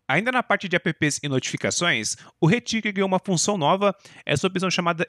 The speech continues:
Use App Colored Background. E agora, né, quando você tem o Reticker ativado, ele vai usar, né,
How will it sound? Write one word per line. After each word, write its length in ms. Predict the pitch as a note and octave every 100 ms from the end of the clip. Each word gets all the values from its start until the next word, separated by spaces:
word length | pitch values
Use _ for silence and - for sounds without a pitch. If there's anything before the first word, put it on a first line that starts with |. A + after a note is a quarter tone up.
| C#3
Use 300 | F#3 G3+ G#3+
App 360 | E3+ E3+ E3+ E3+
Colored 440 | E3+ D3+ D3+ D#3
Background. 760 | D3 D3+ - D3 G#2+ G2 G2 F#2 - - -
E 80 | G3+
agora, 260 | G#3+ C#4
né, 100 | G3
quando 220 | E3 D3+
você 220 | C#3 D3+ D3+
tem 180 | D3
o 60 | D3+
Reticker 440 | D3 - D3 C#3 -
ativado, 520 | - A3+ F3+ F#3 F#3+ - _
ele 140 | - C#3+
vai 100 | E3+
usar, 400 | D#3+ D#3 F#3+ F#3
né, 180 | D3